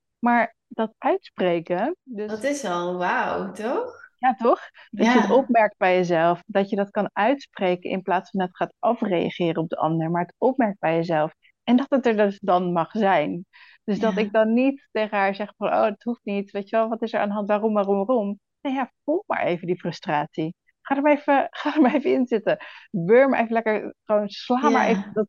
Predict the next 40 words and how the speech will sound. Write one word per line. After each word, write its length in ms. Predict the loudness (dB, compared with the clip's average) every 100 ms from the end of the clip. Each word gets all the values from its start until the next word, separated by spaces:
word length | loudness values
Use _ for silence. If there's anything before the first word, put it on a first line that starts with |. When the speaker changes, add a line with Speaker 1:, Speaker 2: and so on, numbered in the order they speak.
| _
Speaker 1:
kussen, 500 | 0 2 2 2 4
doe 260 | 4 6
Speaker 2:
<laughs> 40 | 4
Speaker 1:
maar. 220 | 2 0
<laughs> 220 | -2 0
Weet 220 | 0 0 _
je? 360 | -8 -4 -4 -4 -12 -14 -10 -8 -2
En, 260 | -2 -2 -4 -14 _ _
en 140 | -4 0
dan 140 | 0
is 120 | -2
het 120 | -4 -4
ook 160 | -2
zo 160 | 0 0
weer 160 | 0
weg, 320 | 2 0 -2 -8
want 140 | -6
dat 180 | -6 -4
is 160 | -6 -6
het. 140 | -8
Het 120 | -6
is 140 | -8 -2
gewoon 380 | 0 0 -2 -4
energie 480 | 0 2 2 0
in 140 | 0 0
beweging 500 | 0 0 -2 -4 -2
laten, 260 | -2 0
Speaker 2:
Ja. 120 | 0 2
Speaker 1:
laten 160 | 0
stromen, 380 | 0 -2 -4 -6
Speaker 2:
Het 100 | -12
Speaker 1:
laten 200 | -6 -4
Speaker 2:
wil 100 | 2
er 180 | 4 4
Speaker 1:
gaan. 0 |
Speaker 2:
toch 340 | 2 0 -2 2
gewoon 260 | 6 6
even 280 | 6 4 2
uit, 560 | 2 2 2 -2 -8 -10
ja. 440 | -6 -2 -2 -4